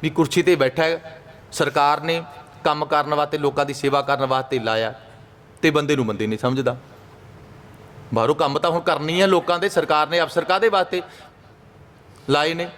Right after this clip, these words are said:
ਇਸੇ ਵਾਸਤੇ ਹੈ ਨਾ। ਤੇ ਮੈਂ ਹੰਕਾਰ ਦੇ ਵਿੱਚ ਹੀ ਬੈਠਾ ਰਹਾਂ, ਨਹੀਂ ਬੰਦੇ ਬ-, ਬਾਹਰ ਹੈਰਾਨ ਹੋਈ ਜਾਣ, ਮੈਂ ਅੰਦਰ ਬੈਠਾ ਏ ਸੀ 'ਚ ਬਸ ਮੌਜਾਂ ਨਾਲ ਬੈਠਾ ਬਸ। ਇਹ ਹੰਕਾਰ ਹੀ ਹੁੰਦਾ ਹੈ। ਕਿੱਥੇ ਦਾ ਬਾਹਰ ਮਾੜਾ ਮੋਟਾ ਨਿਮਰਤਾ, ਉਹ ਵੀ ਬੰਦੇ ਬਾਹਰ ਬੈਠੇ ਨੇ,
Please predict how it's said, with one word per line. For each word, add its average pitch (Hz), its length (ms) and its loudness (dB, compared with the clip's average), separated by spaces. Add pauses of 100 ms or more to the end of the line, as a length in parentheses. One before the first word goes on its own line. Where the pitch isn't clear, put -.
(340)
ਇਸੇ 185 200 2
ਵਾਸਤੇ 214 300 2
ਹੈ 214 60 4
ਨਾ। 214 140 -2 (360)
ਤੇ 220 100 6
ਮੈਂ 226 240 4
ਹੰਕਾਰ 190 520 2
ਦੇ 226 100 2
ਵਿੱਚ 226 160 -8
ਹੀ 233 60 -6
ਬੈਠਾ 214 280 2
ਰਹਾਂ, 214 120 2
ਨਹੀਂ 226 280 0
ਬੰਦੇ 196 360 4
ਬ-, 180 180 0
ਬਾਹਰ 151 400 0
ਹੈਰਾਨ 147 340 2
ਹੋਈ 170 200 0
ਜਾਣ, 208 180 2
ਮੈਂ 180 180 0
ਅੰਦਰ 175 200 2
ਬੈਠਾ 165 300 2
ਏ 151 140 -2
ਸੀ 165 140 -2
'ਚ 165 200 4 (300)
ਬਸ 151 240 0 (680)
ਮੌਜਾਂ 127 340 2
ਨਾਲ 117 80 0
ਬੈਠਾ 104 260 -4
ਬਸ। 113 140 -4 (720)
ਇਹ 147 100 4
ਹੰਕਾਰ 143 380 0
ਹੀ 196 80 -2
ਹੁੰਦਾ 180 180 -2
ਹੈ। 208 60 -6 (260)
ਕਿੱਥੇ 170 200 0
ਦਾ 156 100 4
ਬਾਹਰ 131 460 0
ਮਾੜਾ 143 240 0
ਮੋਟਾ 143 220 -2
ਨਿਮਰਤਾ, 127 420 0
ਉਹ 131 60 2
ਵੀ 151 80 -2
ਬੰਦੇ 123 340 0
ਬਾਹਰ 120 320 2
ਬੈਠੇ 110 320 2
ਨੇ, 160 300 2